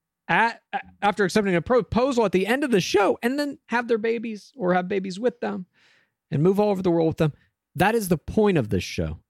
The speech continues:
It always has been, or so they say, but it never really actually has been. It has always been about fame. People capitalizing on their fame as soon as this show got big, which was season one. They were on the covers of magazines and shit, fueling a whole,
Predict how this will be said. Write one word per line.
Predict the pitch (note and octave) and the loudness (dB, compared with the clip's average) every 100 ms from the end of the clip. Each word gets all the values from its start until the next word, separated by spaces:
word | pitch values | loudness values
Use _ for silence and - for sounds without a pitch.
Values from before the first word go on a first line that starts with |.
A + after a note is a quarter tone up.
| - | -2
It | C3+ - | -2 0
always | F3+ A3+ G3+ | 2 4 4
has | F3+ F3 D3 | 2 2 0
been, | - D#2 F2 _ | -4 -6 -8 _
or | B2 | -4
so | - D3+ | 0 2
they | B2 | 2
say, | - F3+ E2+ - - | 0 -2 -2 -4 -2
but | C3+ | 0
it | C#3+ | 2
never | E3 F3 D3+ | 2 4 4
really | D#3 F3 D#3+ A#2 | 6 4 4 2
actually | G#2+ - G#2 | 0 0 0
has | G#2 | 0
been. | G2+ G#2+ | 0 0
It | |
has | A2+ B2 | 2 2
always | D3 B2+ | 2 2
been | A#2+ | 0
about | A2 G2+ | 0 -2
fame. | D#3 C3 - _ - _ _ _ - | -2 -2 -4 _ -20 _ _ _ -2
People | C#3+ B2 | 0 2
capitalizing | D3+ C#3+ C3 B2 B2 | 2 2 2 2 2
on | A#2+ | 2
their | A#2 | 2
fame | G#2+ B2 A2+ | 0 0 0
as | |
soon | - C#3+ C#3+ | -2 0 2
as | B2+ | 2
this | B2+ | 0
show | - B2+ | 0 -2
got | B2 A#2+ | 0 0
big, | D#3 B2+ | 0 2
which | F#2 - | 0 0
was | G2 | -2
season | A#2 A2 A#2 | 0 0 2
one. | C3+ G#2+ - _ _ - | 2 -2 -6 _ _ -4
They | G2 | 0
were | |
on | G#2+ | 2
the | G2+ | 0
covers | A#2+ A#2+ | 0 0
of | B2 | 0
magazines | B2 B2 A#2+ C3+ C3 | 0 0 2 2 0
and | F#2 | -4
shit, | - D#2+ - _ _ _ _ _ _ _ | -6 -8 -8 _ _ _ _ _ _ _
fueling | - B2+ A#2+ A#2+ A#2 | -6 0 2 0 -2
a | |
whole, | A2 B2+ A#2 A#2 A#2 C3 | -4 -2 -2 -2 -4 -10